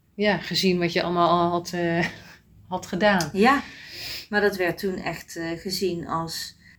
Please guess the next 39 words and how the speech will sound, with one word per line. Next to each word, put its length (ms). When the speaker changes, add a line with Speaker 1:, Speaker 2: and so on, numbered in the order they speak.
Speaker 2:
nou, 260
je 100
bent 220
weer 120
hees. 640
En 100
dat 120
was 180
een 180
oordeel 480
en 100
dat 140
mocht 300
niet 280
en 140
dat 200
was 120
Speaker 1:
Ja. 100
Speaker 2:
fout. 480
En, 320
eh, 120
dan, 260
dan 320
zong 240
ik 120
een 80
liedje 280
van, 360
eh, 160
ik 100
weet 180
nog 80
dat 160
ik 120
op 80
een 60
gegeven 360
moment, 380
eh, 80